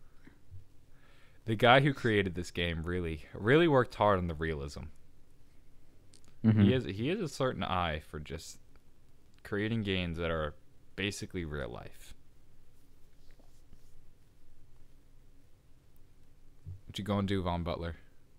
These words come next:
Speaker 1: You
Speaker 2: Gonna,
Speaker 1: trying to,
Speaker 2: gonna
Speaker 1: you
Speaker 2: do.
Speaker 1: trying to get in that backdoor goat action?
Speaker 2: <laughs> Yeah, dude, I'm trying to make this, trying to make this real special. Uh-huh.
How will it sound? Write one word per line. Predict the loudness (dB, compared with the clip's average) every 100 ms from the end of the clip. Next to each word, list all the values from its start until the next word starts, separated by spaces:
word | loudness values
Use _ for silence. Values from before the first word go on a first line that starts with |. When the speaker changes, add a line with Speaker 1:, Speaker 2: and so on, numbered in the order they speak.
| -20 -20 -20 -20 -20 -20 -20 -20 -20 -20 -20 -20 -2
Speaker 1:
You | 4
Speaker 2:
Gonna, | 6
Speaker 1:
trying | 6 2
to, | 4
Speaker 2:
gonna | 10 10
Speaker 1:
you | 12
Speaker 2:
do. | 10
Speaker 1:
trying | 10 8
to |
get | 4 2
in | 4
that | 0 2
backdoor | 0 2 0 2
goat | 2 0
action? | -2 -4 -8 -8 -10 -14 -16 -16 -18 -18 -18 6
Speaker 2:
<laughs> | 10 10 10
Yeah, | 12 12 10 8 8 6 6 6
dude, | 10 12 12
I'm |
trying | 12 10
to | 10
make | 10
this, | 10 6 6 -4 -18 -20 -20 -20 -18
trying | 6 8
to |
make | 10
this | 8 8
real | 10 10
special. | 10 10 10 10 6 4 -8 -16 -20 -20 -20 -20 -18 -20 -18 -20 -20 -20 -20 -20 -18 -4
Uh-huh. | 2 2